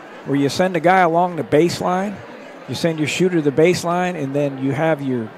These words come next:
your postman on that right block, probably to be the right block, steps in the middle and screens the middleman of a two three zone to free up the other post player.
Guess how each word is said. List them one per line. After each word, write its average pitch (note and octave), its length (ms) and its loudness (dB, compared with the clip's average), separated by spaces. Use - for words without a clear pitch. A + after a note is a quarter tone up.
your B2+ 140 -6
postman C#3+ 580 -2
on C#3+ 220 -4
that C3 180 0
right D#3 300 0
block, D3 220 -4
probably G3 240 2
to D3+ 80 -4
be D3 100 0
the C3+ 80 0
right C#3+ 300 0
block, B2+ 280 0
steps F#3+ 360 4
in F#3 100 2
the E3 60 -4
middle E3 300 2
and C3+ 100 -4
screens E3 480 -8
the C3 80 -4
middleman D3 460 0
of B2+ 80 -4
a B2+ 60 -6
two E3 200 -6
three D3 300 -2
zone C#3 420 0
to A#2+ 80 -6
free D#3+ 300 0
up D3 140 2
the C#3+ 100 2
other D3 180 0
post D#3 380 0
player. A#2+ 340 -4